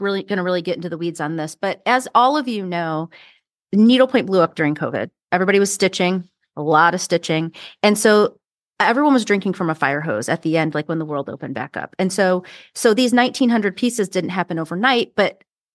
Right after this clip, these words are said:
they started to build up. Um, the, w-, w-, I'll be honest. I mean, I think when I first bought the shop, we maybe had, like,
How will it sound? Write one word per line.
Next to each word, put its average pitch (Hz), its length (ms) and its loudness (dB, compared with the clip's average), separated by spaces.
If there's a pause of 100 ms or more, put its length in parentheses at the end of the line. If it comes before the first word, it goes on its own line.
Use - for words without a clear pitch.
(180)
they 208 180 2
started 190 340 -2
to 190 80 -6
build 151 240 -2
up. 85 260 -4 (180)
Um, 135 300 0
the, 165 160 -2
w-, 190 160 -12
w-, 202 300 -6 (140)
I'll 240 100 0
be 226 120 4
honest. 190 300 2
I 196 60 2
mean, 208 140 0
I 208 100 2
think 262 220 0
when 277 80 2
I 190 80 2
first 190 260 -4
bought 190 160 0
the 180 60 -4
shop, 170 300 0
we 208 120 0
maybe 185 400 0
had, 175 260 -2
like, 143 260 -2